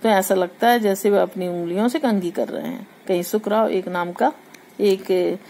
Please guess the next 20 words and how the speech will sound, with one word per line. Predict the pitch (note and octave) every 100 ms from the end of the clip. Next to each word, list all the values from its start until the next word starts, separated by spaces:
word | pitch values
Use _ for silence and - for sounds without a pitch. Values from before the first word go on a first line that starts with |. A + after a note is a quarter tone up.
| - - G3
जो | F#3+
है, | G3 B3+
एक | A3+ -
तरह | F#3 F3+
का | G#3
पक्षी | F#3+ F#3 - E3
है | D3+ -
जो | F#3+ E3+
जल | E3+ E3+
में | E3+
तैर | - F#3+ E3+
रहा | D3 E3
है, | - - - - - - - -
और | G3
किनारे | F#3+ G3 F#3 F3 F#3+
पर | G3 C4+ D4
मगरौटी | G#3+ F#3 F3+ E3+ F#3
पक्षी | F#3 D#3+ - F3+
नाम | E3 E3
की | E3